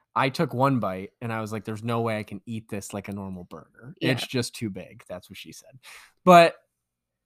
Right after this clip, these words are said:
Speaker 1: so I'm like, the first time in my life I've ever had to cut up and eat a
Speaker 2: Mm.
Speaker 1: burger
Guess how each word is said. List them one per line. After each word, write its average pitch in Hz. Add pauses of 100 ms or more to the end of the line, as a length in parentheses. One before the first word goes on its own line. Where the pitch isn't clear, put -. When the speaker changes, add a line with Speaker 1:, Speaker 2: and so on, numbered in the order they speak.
(260)
Speaker 1:
so 135
I'm 131
like, 117
the 139
first 147
time 147
in 135
my 127
life 120 (380)
I've 120
ever 113
had 113
to 107 (420)
cut 135
up 123
and 110
eat 120
a 113
Speaker 2:
Mm. 104
Speaker 1:
burger 113